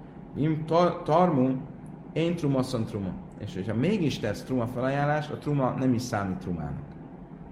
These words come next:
Ki ez az öt? Heres, a siket, az elmeháborodott, a kiskorú,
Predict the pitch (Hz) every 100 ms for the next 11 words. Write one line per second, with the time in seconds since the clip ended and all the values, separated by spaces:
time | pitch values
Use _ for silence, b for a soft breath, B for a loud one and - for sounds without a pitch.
0 | - 139 110 92 - - - - - -
1 | - - - - 98 87 117 - - -
2 | - - - - - - 92 110 123 139
3 | - - - - - - - 95 104 107
4 | 110 107 98 104 110 127 143 143 - -
5 | - 90 - 101 104 143